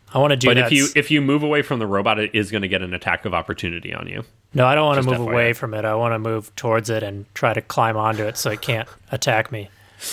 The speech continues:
Speaker 2: Well, the, the drone is gonna get an attack of opportunity.
Speaker 1: Oh.
Speaker 2: Yeah.
Speaker 1: Stupid
Speaker 2: Just
Speaker 1: little
Speaker 2: F Y I.
Speaker 1: thing.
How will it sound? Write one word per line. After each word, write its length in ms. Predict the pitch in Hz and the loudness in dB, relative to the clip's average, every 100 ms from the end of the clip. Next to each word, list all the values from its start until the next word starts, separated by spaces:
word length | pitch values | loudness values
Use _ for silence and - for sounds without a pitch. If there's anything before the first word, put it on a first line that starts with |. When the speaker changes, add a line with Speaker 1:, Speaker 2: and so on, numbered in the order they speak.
| - | 2
Speaker 2:
Well, 200 | 123 117 | 4 6
the, 280 | 117 107 113 | 6 4 2
the 140 | 110 | 0
drone 460 | 107 92 104 107 104 | -2 0 2 2 0
is 100 | 85 | -2
gonna 160 | 92 87 | -2 -2
get 140 | 87 | -4
an 60 | 90 | -6
attack 320 | 80 92 - | -8 -8 -6
of 60 | 87 | -6
opportunity. 680 | 82 90 - 87 90 90 - | -4 -6 -6 -8 -6 -6 -2
Speaker 1:
Oh. 720 | 127 135 135 123 110 101 92 - _ - | 2 4 4 4 2 -2 -8 -20 _ -6
Speaker 2:
Yeah. 200 | 95 - _ _ _ _ _ _ _ _ _ _ _ _ - - _ _ _ _ - | -6 -6 _ _ _ _ _ _ _ _ _ _ _ _ -20 -20 _ _ _ _ -12
Speaker 1:
Stupid 440 | - - - - | -2 0 0 2
Speaker 2:
Just 160 | 107 92 | 2 4
Speaker 1:
little 160 | 92 - | 2 2
Speaker 2:
F 40 | |
Y 60 | 85 85 | 0 -2
I. 100 | 85 | -2
Speaker 1:
thing. 160 | 92 | -6